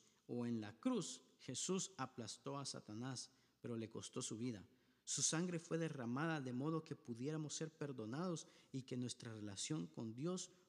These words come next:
fuera restaurada. La primera pregunta que los humanos hacemos es sobre nuestra responsabilidad o la, o la responsabilidad que tenemos.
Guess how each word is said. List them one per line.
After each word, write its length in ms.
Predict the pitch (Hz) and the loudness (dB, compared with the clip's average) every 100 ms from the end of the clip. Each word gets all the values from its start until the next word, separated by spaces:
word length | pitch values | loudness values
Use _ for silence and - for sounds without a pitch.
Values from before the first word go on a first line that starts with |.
| - | -8
fuera 360 | - 139 156 | 0 2 2
restaurada. 880 | 131 110 - - 98 104 110 104 101 _ _ _ _ _ _ _ _ - | -2 -6 -6 -8 -14 -10 -8 -8 -10 _ _ _ _ _ _ _ _ -4
La 160 | 113 | -2
primera 380 | 123 120 151 180 | 2 6 6 6
pregunta 540 | 165 147 185 180 131 120 | 4 4 6 4 0 0
que 100 | 131 | 0
los 300 | 127 - - - | 0 -2 -6 -4
humanos 560 | - 135 151 175 170 - | 2 6 8 8 6 4
hacemos 580 | 127 113 - 160 151 - - - - | 0 0 2 4 4 0 -6 0 6
es 200 | 175 170 | 8 6
sobre 600 | - - 165 165 160 143 | 4 6 6 6 4 6
nuestra 500 | 151 165 - 151 139 | 6 4 2 0 0
responsabilidad 1080 | 156 160 - 156 151 - 135 123 131 131 127 - - _ - | 0 0 0 0 0 -2 -2 -2 0 -2 -4 -14 -20 _ 4
o 100 | 143 | 6
la, 300 | 131 120 120 | 6 4 2
o 100 | 135 | 4
la 100 | 131 | 4
responsabilidad 800 | 123 123 131 127 123 117 117 147 | 2 0 -2 0 -2 -2 -2 -2
que 100 | - | -4
tenemos. 560 | - 98 113 117 104 | -6 -2 -2 -2 -6